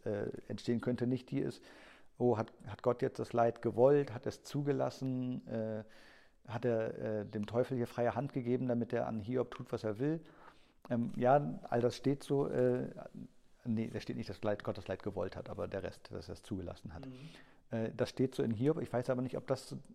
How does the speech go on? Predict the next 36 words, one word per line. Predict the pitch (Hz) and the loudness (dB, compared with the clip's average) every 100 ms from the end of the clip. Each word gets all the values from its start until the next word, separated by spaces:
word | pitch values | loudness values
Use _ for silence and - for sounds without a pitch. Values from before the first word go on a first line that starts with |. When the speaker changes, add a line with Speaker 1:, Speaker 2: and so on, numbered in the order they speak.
| - - - | -20 -20 -8
Speaker 1:
und | 120 | -4
ich | 113 | 0
bin | 139 | 0
mir | 139 | 0
nicht | 139 | 0
sicher, | 180 - - | -4 -4 -6
ob | - | -2
das | 127 | -2
die | - 127 | 0 -2
zentrale | 123 117 120 117 | -2 0 2 6
Aussage | 135 139 117 107 104 | 4 4 2 2 0
ist, | - - - | -4 -10 -6
die | 104 | 0
wir | 104 98 | 0 2
daraus | 101 104 | 4 2
für | - - | 2 -6
uns | 107 - - | -6 -8 -8
ziehen, | - 117 135 - - - - | -2 0 -2 -8 -20 -20 -4
sondern, | 120 113 117 131 - | 0 0 -2 -4 -6
äh, | |
ob | 127 - | -6 -4
die | 123 | -2
Aussage | 120 117 120 123 | 0 0 2 2
für | 120 | 0
uns | - 143 - | -2 -4 -4
nicht | 127 - | -6 -2
eher | 127 123 | 2 2
die | 117 | 2
Botschaft | - 139 - 127 - | 2 2 2 -4 -2
ist, | 127 - - - - - - - | -6 -8 -20 -20 -20 -20 -20 -6
ähm, | 127 123 127 107 - - - - - - - - | 0 0 0 -4 -12 -20 -20 -20 -20 -20 -20 -14
es | - 120 - | -8 -6 0
gibt | 143 143 - 113 | -2 -2 -16 -12
Leid, | - 120 120 143 - | 2 6 6 4 2
das | - | 0
uns | 139 131 | -2 -4